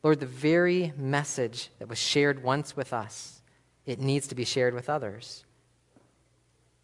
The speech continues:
Would you use us to do that? Would you use us to be your hands and feet,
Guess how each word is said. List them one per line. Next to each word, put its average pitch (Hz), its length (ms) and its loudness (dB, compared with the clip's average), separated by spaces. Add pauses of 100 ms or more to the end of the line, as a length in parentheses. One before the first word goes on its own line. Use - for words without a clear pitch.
(920)
Would - 160 -4
you 131 100 2
use 117 360 -2
us - 360 -4
to - 120 -10
do 113 160 -4
that? 180 240 -4 (1500)
Would 127 120 -4
you 147 100 0
use 135 440 -4
us 180 260 -6
to - 140 -6
be 135 460 -4 (920)
your 135 260 6
hands 143 320 0
and 123 120 -2
feet, 156 420 -10